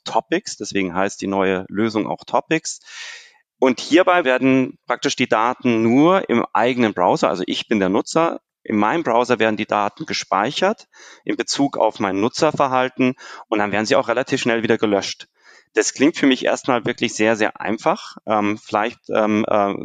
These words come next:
sagt ihr auch gleich, nee, Erik, ganz so einfach ist es nicht. Aber, ähm, diese Vereinfachung, die jetzt Google reinbringt, welche Auswirkungen hat es denn auf unsere Gesamtdiskussion, die wir gerade führen und letztendlich auch wieder, um wieder darauf zurückzukommen, auf unser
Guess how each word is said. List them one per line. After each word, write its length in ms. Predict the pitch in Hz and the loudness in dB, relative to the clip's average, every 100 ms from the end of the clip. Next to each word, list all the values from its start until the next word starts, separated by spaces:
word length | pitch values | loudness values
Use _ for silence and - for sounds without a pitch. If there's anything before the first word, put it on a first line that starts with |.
| 95 | -4
sagt 240 | 107 - | -4 -2
ihr 60 | 131 | -4
auch 80 | - | -2
gleich, 300 | 101 101 - | -2 -2 -2
nee, 120 | 98 | -2
Erik, 200 | 85 82 _ | -2 -8 _
ganz 240 | - 135 - | -4 -4 -4
so 120 | 50 | -4
einfach 340 | - - 110 | -2 -2 -4
ist 120 | 110 | -4
es 160 | 104 - | -6 -2
nicht. 300 | 113 170 - - - - | -2 -2 -8 -16 -16 -8
Aber, 400 | - 117 117 117 - - - - | -2 0 0 0 -4 -18 -20 -2
ähm, 480 | - 117 113 113 - _ | 0 2 4 2 -2 _
diese 320 | 104 113 107 | -4 4 4
Vereinfachung, 800 | 107 - - - 127 170 156 156 123 | 4 -2 -2 -2 0 2 2 2 0
die 200 | 123 123 | -2 0
jetzt 280 | 127 - | 0 -2
Google 280 | - 143 170 | -4 0 0
reinbringt, 520 | 123 98 - 92 87 | 0 -2 -4 -6 -2
welche 240 | 113 - - | -2 -2 0
Auswirkungen 640 | 98 - 147 - 127 117 | -2 0 -2 0 0 0
hat 180 | 117 - | -2 -4
es 140 | 123 | -4
denn 220 | - 110 - | 0 0 0
auf 440 | 101 92 - - _ - | -4 -6 -10 -20 _ -6
unsere 260 | 117 95 | -6 -6
Gesamtdiskussion, 1040 | - - - 117 165 151 - 151 - 147 | -8 -6 -2 -2 -4 -8 -8 -8 -6 -4
die 120 | 139 135 | -4 -6
wir 80 | |
gerade 320 | 127 123 113 123 | -4 -2 -4 -4
führen 400 | - 117 117 117 - - - | -2 0 0 -2 -12 -20 -2
und 180 | 120 123 | 2 2
letztendlich 520 | 147 - 120 135 - | 0 0 -2 -2 -2
auch 160 | 113 131 | -4 -2
wieder, 200 | 127 78 | -2 0
um 140 | 107 | 0
wieder 140 | 104 | 0
darauf 340 | - - 101 - | 0 -2 -4 -4
zurückzukommen, 560 | 87 107 - - 123 | -12 -10 -10 -4 -2
auf 300 | 120 101 110 | 0 -2 -2
unser 360 | - 101 107 | -2 0 2